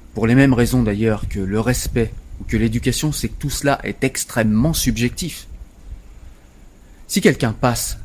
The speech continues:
avec un t-shirt rouge, et pour moi, dans mon éducation, dans mon système de valeurs, dans mon système de croyances,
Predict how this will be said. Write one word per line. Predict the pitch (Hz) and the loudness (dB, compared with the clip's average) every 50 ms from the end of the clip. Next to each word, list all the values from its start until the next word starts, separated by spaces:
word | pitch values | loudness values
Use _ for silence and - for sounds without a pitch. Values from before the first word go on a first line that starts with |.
| - - | -6 -4
avec | - 107 123 - | 0 0 2 2
un | 131 131 | 2 2
t-shirt | - - - - 135 - - | 2 0 0 0 0 -2 -2
rouge, | - - 143 131 117 98 - - - - - - - - - - | -4 -4 -2 -2 -2 -2 -4 -6 -8 -10 -10 -12 -14 -16 -14 -14
et | - | -10
pour | - - - 123 | -6 -4 -2 0
moi, | 127 120 117 120 139 170 185 | 2 2 4 4 4 4 4
dans | 127 104 | 2 0
mon | 104 110 123 | 2 4 4
éducation, | 143 143 127 131 - 127 110 - - 120 135 143 | 4 4 2 2 0 -2 -2 0 -2 -2 0 0
dans | 120 101 | 0 0
mon | 101 110 | 0 0
système | 120 - - 147 - - - 131 123 120 | 0 -2 -2 -4 -4 0 0 2 2 4
de | 117 | 2
valeurs, | 113 104 104 101 104 110 120 - - - - - - - - | 2 2 0 0 0 -2 -2 -4 -6 -8 -10 -10 -8 -8 -6
dans | - 90 | -2 -2
mon | 98 104 117 | 0 0 0
système | - - 156 147 - - 147 135 135 | 0 -2 -2 -4 -2 0 0 2 2
de | 123 117 | 2 0
croyances, | 101 117 113 110 117 131 143 - - - - | 0 0 0 0 0 -2 -2 -2 -2 -2 -2